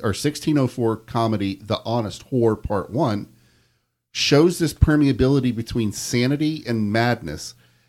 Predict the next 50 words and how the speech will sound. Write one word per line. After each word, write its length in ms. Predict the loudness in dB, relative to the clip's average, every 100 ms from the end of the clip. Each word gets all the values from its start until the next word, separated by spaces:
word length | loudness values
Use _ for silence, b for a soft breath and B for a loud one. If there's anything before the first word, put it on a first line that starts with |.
| _
and 140 | -2 0
the 60 |
fear 340 | 0 2 4 2
of 80 |
how 180 | 0 -2 0
easy 420 | -2 0 2 2
it 80 | 0
would 120 | -4
be 140 | -4
to 80 | -6
slip 380 | -6 -2 -2 -2
from 180 | -6 -4
one 180 | -4 -4
to 40 |
the 160 | -2 0
other. 280 | -2 -6 -12 -20 _ _ b b b b b
The 100 | -4 -4
asylum 540 | -4 -2 0 0 -2
sweeper 560 | -4 -6 -4 -4 -4 -4
says 320 | -4 -4 -4
cheerfully, 680 | -4 -4 -2 -6 -6 -6 -10 B B B
"I 80 | -8
sweep 400 | -6 -2 -2 0
the 80 | -4
madmen's 640 | -2 -2 0 -2 -2 -6
rooms 420 | -8 -8 -8 -10
and 200 | -8 -6
fetch 240 | -4 -6 -6
straw 300 | -4 -2 -2
for 320 | -4 -12 -12
'em, 140 | -14 -16 -12
and 140 | -6
buy 140 | -6 -6
chains 440 | -4 -2 -2 -4
to 100 | -12
tie 320 | -10 -4 -4 -4
'em 180 | -6 -10 b b
and 160 | -10 -6
rods 320 | -2 -2 -4 -6
to 120 | -4
whip 200 | -2 -4
'em. 180 | -8 -14 _ _ _ _ -6
I 80 | 0
was 160 | 2 0
a 40 |
mad 400 | -2 0 0 0
wag 260 | -2 -2 -2
myself 500 | -6 -4 -2 -2 -4
here 180 | -6
once, 400 | -6 -8 -10 -14